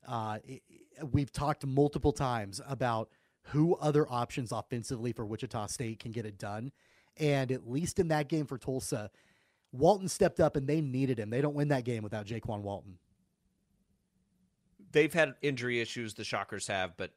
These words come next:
Speaker 2: you know, like, Pierre wasn't there. Um, Roja-, or sorry, Pierre was there. Pierre was there, uh, but didn't have a good game, just two for ten. And other guys that have picked up the slack, yeah, Walton early in the year did some of that,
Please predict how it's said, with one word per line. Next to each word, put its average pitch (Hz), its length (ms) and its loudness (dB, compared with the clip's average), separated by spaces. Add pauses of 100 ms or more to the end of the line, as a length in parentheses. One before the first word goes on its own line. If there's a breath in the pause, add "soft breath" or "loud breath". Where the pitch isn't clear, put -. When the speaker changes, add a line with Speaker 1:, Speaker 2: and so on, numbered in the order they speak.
Speaker 2:
you 113 100 -12
know, 80 120 -10 (300)
like, - 200 -12
Pierre 110 320 -2
wasn't 104 360 -6
there. 92 360 -4 (240)
Um, 85 260 -10
Roja-, 107 380 -4
or 113 120 -4
sorry, 120 240 0
Pierre 123 240 -2
was 104 300 -2
there. 73 200 -8
Pierre 107 260 -6
was 87 180 -8
there, 82 300 -8 (120)
uh, 90 180 -6
but 85 100 -16
didn't 107 140 -6
have 95 100 -8
a 87 40 -16
good 85 160 -14
game, 82 180 -6
just - 180 -12
two 107 140 -10
for - 140 -20
ten. 71 400 -10 (280)
And 104 200 -8
other 131 240 0
guys 104 320 0
that 101 100 -8
have 90 120 -8
picked 107 220 -8
up 98 120 -8
the 90 80 -14
slack, 107 300 -6
yeah, 120 140 -2 (120)
Walton 110 440 -4 (220)
early 240 440 2
in 214 80 -2
the 202 80 -2
year 175 340 -2
did 101 280 -6
some 98 240 -6
of 82 60 -8
that, 78 260 -8